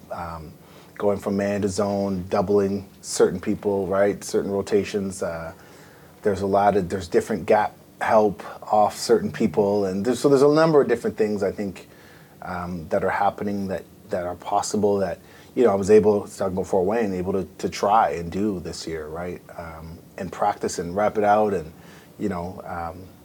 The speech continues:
you know, I wasn't much of a zone person. And although I've used it, I wasn't a huge zone, but this year it's convinced me that the zone can really be effective depending on how you teach it and how you use it, right? And so, um,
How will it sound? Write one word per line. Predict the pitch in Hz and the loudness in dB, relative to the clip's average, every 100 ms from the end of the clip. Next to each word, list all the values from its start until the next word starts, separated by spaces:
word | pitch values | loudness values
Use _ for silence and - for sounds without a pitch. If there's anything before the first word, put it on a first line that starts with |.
| - - - - | -20 -20 -20 -16
you | 92 | -10
know, | 90 | -4
I | |
wasn't | 95 104 107 98 | -2 -2 -4 -2
much | 95 - 110 | -2 -2 -4
of | 90 | -4
a | 80 | -6
zone | 80 92 98 104 | -4 -4 -2 -4
person. | - 113 107 113 113 113 - - - - - | 0 0 2 0 0 -2 -16 -20 -20 -20 -12
And | - 107 | -2 0
although | 95 95 101 | 0 0 0
I've | 95 87 | 0 0
used | 98 110 104 | 2 2 4
it, | 110 | 4
I | 95 | 4
wasn't | 87 98 104 98 | 0 -2 -4 -6
a | 101 | -12
huge | - 110 107 95 | -6 -2 0 -2
zone, | - 143 226 | -2 -2 -4
but | 190 | -4
this | 98 95 107 | -6 -4 0
year | 107 | 0
it's | 90 | 0
convinced | 98 87 101 - | -6 -2 -4 -4
me | 113 | -4
that | 110 87 - - | -2 -2 -4 -8
the | 92 | -8
zone | 82 101 110 | -4 -2 0
can | 113 | 0
really | 107 107 | 2 2
be | 104 | 2
effective | 110 - 139 123 113 | 2 4 2 0 -4
depending | 107 113 113 | -2 -2 -2
on | 107 | 0
how | 110 | 0
you | 107 | 0
teach | 95 113 - | -4 -8 -6
it | |
and | 107 | -6
how | 107 | -4
you | 101 | -4
use | 98 113 113 | -2 -2 -4
it, | 90 | -4
right? | 98 90 | -4 -6
And | 98 | -6
so, | 107 92 - - - - - - | -4 -6 -8 -20 -20 -20 -20 -10
um, | 92 92 90 87 | -6 -4 -4 -6